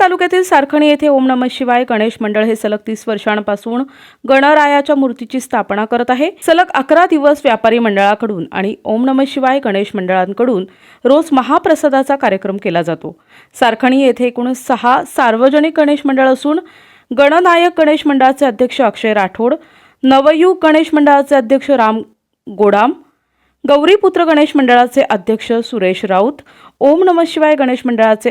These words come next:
अध्यक्ष प्रकाश पवार असून गेल्या दहा दिवसांपासून सारखणीमध्ये मंगलमय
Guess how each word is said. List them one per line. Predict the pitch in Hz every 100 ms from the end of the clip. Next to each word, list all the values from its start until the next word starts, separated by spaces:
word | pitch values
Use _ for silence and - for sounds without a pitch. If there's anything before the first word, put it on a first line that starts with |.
| -
अध्यक्ष | 180 156 190 -
प्रकाश | 226 202 190 190 -
पवार | 196 185 214
असून | 233 285 330 - - - -
गेल्या | 269 285
दहा | 285 262 269 285
दिवसांपासून | 294 247 254 247 240 226 254
सारखणीमध्ये | 254 - 214 202 262 302 311 208 247 185 180 - - - -
मंगलमय | 302 311 359 381 359 254